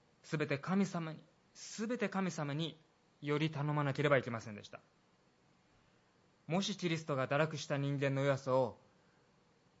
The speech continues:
弱さなしに生まれていたら、つまり罪を犯す前のアダムである完全な人生で生まれていたら、自分で誘惑に立ち向かうことができました。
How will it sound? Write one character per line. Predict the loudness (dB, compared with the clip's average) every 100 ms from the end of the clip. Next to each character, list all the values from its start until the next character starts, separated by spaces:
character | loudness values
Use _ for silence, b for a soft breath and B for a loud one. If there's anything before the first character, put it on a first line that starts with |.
| _ _ _ _
弱 | 2 2
さ | 0 -6
な | -2 -2
し | -2 0
に | 0
生 |
ま | 0
れ | -4
て | -6
い | -12
た | -8
ら、 | -8 -10 _ _ _ _ _ _ _ _ _
つ | -8 -2
ま | 0
り | 0 -6 -10 _ _ _ _ _ _ _ _ _ _ _ _
罪 | -6 2 4
を | 6
犯 | 4
す | 0
前 | 0 2 4
の | 6
ア | 6
ダ | 6
ム | 2
で | 0
あ | -2
る | -2 -4 -8 _ _ _
完 | -6 -2 -2
全 | 0 0
な | -2
人 | 0 -2
生 | -2 -2 -2
で | 0 -2 -4 _ _ _
生 |
ま | -4 -4
れ |
て | -4
い | -10
た | -10
ら、 | -4 -4 -4 _ _ _ _ _ _ _ _ _ -16
自 | -8
分 | -4 -2 -2
で | 0
誘 | 0 0
惑 | 0 -2
に | -4
立 | -6 -6 -14 -8
ち | -6
向 | -4
か | -6
う | -8
こ | -8
と | -8
が | -8
で | -10
き | -20
ま | -20
し |
た。 | -20